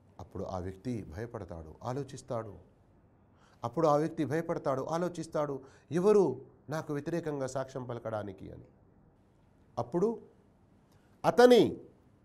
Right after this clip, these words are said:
మూతి మీద ముద్ర వేయబడుతుంది.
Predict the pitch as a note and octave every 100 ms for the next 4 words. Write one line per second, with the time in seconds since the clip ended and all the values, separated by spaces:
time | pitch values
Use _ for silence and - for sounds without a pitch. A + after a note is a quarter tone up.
0 | _ _ _ _ _ _ _ _ _ _
1 | _ _ _ _ _ _ _ _ _ _
2 | _ _ - _ G#2 A#2 A#2+ G2+ F2+ E2
3 | D#2+ D#2+ _ _ _ _ _ _ - C3+
4 | E3+ B3 B3 A#3+ G#3 E3 F3+ D3 G#2+ D2